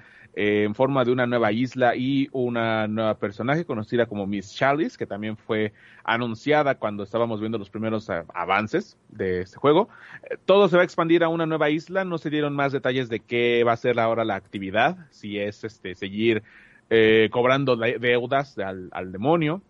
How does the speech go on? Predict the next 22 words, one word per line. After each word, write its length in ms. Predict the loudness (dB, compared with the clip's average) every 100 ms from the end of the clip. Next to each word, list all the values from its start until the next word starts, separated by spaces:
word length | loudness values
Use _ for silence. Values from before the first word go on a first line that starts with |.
| _ -8
no 280 | -4 -2
se 80 | -2
ha 60 | -2
dicho 240 | -2 -2
nada 420 | 0 2 2 0
a 120 | -2 -2
grandes 320 | 0 2 4
rasgos, 400 | 2 4 0 -2 -20 _ _ 2
pero, 600 | 6 6 6 4 4 2
ah, 200 | 0 -2 -6
combinando 1160 | -2 0 0 0 0 2 2 4 4 4 2 0
u-, 220 | -4 -6 -4
una 160 | 0 2
bonita 280 | 0 -2 -2
animación 560 | -2 -6 -6 -6 -2
de 140 | 2 2
marionetas, 840 | 2 0 -2 -2 0 0 -2 -14
eh, 480 | -8 -4 -4 -2 -4
y 300 | -2 -2 0
réplicas 640 | 2 0 -2 -2 -2 -2 -8
a 160 | -8
escala 520 | -8 -2 0 2 2